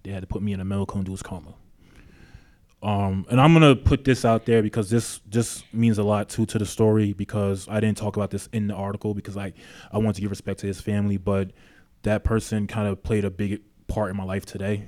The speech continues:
so I'm gonna tell this part of the story. So at, as a,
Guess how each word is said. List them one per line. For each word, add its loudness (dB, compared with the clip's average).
so -8
I'm -4
gonna -2
tell -6
this -8
part -8
of -12
the -16
story. -16
So 6
at, 2
as 6
a, 2